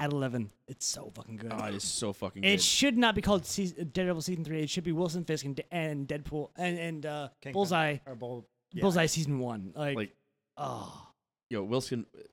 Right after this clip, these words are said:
Speaker 2: Fisk is a fucking mastermind in this epi-, in this season.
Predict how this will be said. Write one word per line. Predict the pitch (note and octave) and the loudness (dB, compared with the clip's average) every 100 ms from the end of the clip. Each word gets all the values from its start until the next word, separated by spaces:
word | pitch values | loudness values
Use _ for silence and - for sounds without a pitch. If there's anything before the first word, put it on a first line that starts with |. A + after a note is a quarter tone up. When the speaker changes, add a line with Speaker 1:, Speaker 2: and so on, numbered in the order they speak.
| - - | -20 -2
Speaker 2:
Fisk | B2 - | 0 0
is | A2+ | -4
a | G2 | -6
fucking | - G#2 G#2 G2 | -6 -6 -4 -4
mastermind | G2+ G2+ - G2 F#2 F#2 | -2 -4 -6 -6 -4 -4
in | F#2+ | -4
this | F#2+ - | -4 -6
epi-, | E2 - | -8 -8
in | G2 G2 | -6 -6
this | G2 | -6
season. | - F#2+ F#2+ | -6 -6 -8